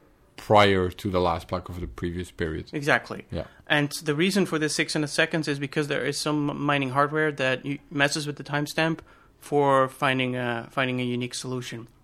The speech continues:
Speaker 2: So it's grinding the timestamp.
Speaker 1: Mm.
Speaker 2: And it grinds it by a maximum of six hundred seconds back in the past,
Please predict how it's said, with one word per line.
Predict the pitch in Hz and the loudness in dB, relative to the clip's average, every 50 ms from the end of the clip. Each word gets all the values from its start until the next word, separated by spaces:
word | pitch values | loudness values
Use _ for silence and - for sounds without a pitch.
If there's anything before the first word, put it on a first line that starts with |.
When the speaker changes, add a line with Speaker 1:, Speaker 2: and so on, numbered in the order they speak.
| _ | _
Speaker 2:
So | - - 139 | -14 -10 -8
it's | 131 123 - | -8 -8 -8
grinding | - - 139 135 131 127 123 123 117 117 | -6 0 2 4 4 4 2 0 -2 -4
the | 117 | -4
timestamp. | - 131 120 110 113 - - - 95 | -2 -2 -2 -2 -2 -6 -6 -2 0
Speaker 1:
Mm. | 101 104 107 104 101 92 87 85 82 80 | 2 2 2 2 2 2 0 0 -2 -2
Speaker 2:
And | 127 139 | 0 0
it | 143 | 0
grinds | 139 139 156 160 175 165 160 | 2 4 6 6 6 6 4
it | 156 143 | 2 2
by | 139 131 | 0 0
a | 127 | 0
maximum | 127 131 135 135 - - 131 120 104 | 0 0 0 -2 -2 -2 -2 -2 -4
of | 95 - | -6 -6
six | - - 123 - | -6 -6 -4 -4
hundred | - 123 117 110 - | -2 -4 -4 -2 -2
seconds | - 113 - 113 113 - | -2 -2 -2 -4 -8 -4
back | - 107 117 - | -2 -2 -2 -2
in | 117 | -6
the | 110 90 | -10 -8
past, | - - - 98 - - - | -6 -6 -6 -6 -8 -10 -14